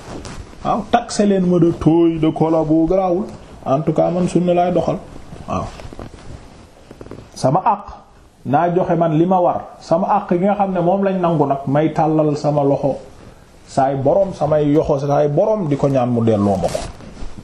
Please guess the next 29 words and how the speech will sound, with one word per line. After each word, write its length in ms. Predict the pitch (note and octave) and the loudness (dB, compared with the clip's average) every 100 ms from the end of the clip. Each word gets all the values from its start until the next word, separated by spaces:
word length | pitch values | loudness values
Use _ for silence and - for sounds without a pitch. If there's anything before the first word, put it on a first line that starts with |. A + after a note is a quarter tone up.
| - - - - - - - | -18 -20 -18 -20 -20 -20 -8
kon 160 | - G#2 | 0 2
Yonent 300 | B2+ C#3+ C#3 | 2 2 0
mi 100 | C#3 | 2
alayhi 200 | C3 C3 | 2 0
salaatu 260 | A#2+ B2 B2 | 0 0 2
wa 60 | |
salaam 360 | B2+ C3 D#3 C#3+ | 2 2 2 0
loolu 180 | A#2 F#2 | 0 0
la 60 | D2+ | -2
wax 160 | - - - | -4 -8 -4
ku 120 | A#2+ | 0
ñu 120 | C#3 D#3 | 0 2
ko 120 | E3 | 2
laaj 200 | E3+ D#3+ - | 2 -2 -2
ci 80 | D#3+ | 0
yéen 280 | D#3+ E3 A2 E2+ - - - - - | 2 2 0 -8 -14 -20 -20 -20 -20
ku 140 | - - | -10 0
autorité 420 | C3+ E3+ E3+ E3+ | 2 2 2 2
yi 120 | E3+ E3 | 2 4
ñëw 180 | E3 D#3+ | 2 2
di 80 | |
leen 220 | E3 E3+ E3+ | 2 0 0
ko 120 | F#3 | 0
laaj 200 | G#3+ F#3 - - - - _ - _ - - - - - | 0 -2 -6 -20 -20 -20 _ -20 _ -20 -20 -20 -20 2
ci 160 | G3 G3+ | 4 4
kaw 220 | A3+ F#3+ | 2 2
ni 100 | F#3+ | 2
ma 120 | F#3+ | 0
ko 120 | F#3+ | 0